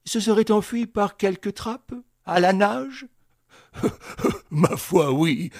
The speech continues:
Speaker 2: ou même par quelque sous-marin.
Speaker 1: Un sous-marin dans la Seine ?
Speaker 2: <laughs> Pourquoi pas ? Je ne crois pas qu'il y ait de limite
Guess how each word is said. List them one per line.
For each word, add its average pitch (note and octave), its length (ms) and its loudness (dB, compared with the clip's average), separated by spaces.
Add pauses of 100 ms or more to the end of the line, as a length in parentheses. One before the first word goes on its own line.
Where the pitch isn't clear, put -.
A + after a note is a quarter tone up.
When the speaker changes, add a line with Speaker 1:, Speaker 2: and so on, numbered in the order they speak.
(200)
Speaker 2:
ou F#3+ 160 4
même D#3+ 480 4 (520)
par - 260 -4
quelque C#3+ 440 -2
sous-marin. C3+ 680 -2 (1120)
Speaker 1:
Un F3+ 260 0
sous-marin G3 800 -2 (240)
dans G#3 200 0
la G3+ 140 0
Seine ? F4 540 -6 (280)
Speaker 2:
<laughs> - 680 -6
Pourquoi - 380 -2
pas ? C#3 240 -4 (600)
Je D#3 160 -2
ne D3+ 120 2
crois C#3 260 -2
pas C3 160 -2
qu'il B2 240 -6
y C3+ 140 -2
ait B2+ 80 0
de B2+ 140 0
limite C3+ 480 0